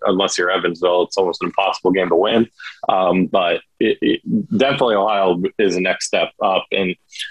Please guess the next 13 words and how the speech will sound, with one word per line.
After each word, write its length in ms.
you 100
know, 300
it's 300
not, 220
it's 160
not 180
a 80
flashy 460
opponent 380
by 160
any 120
means, 400
but 320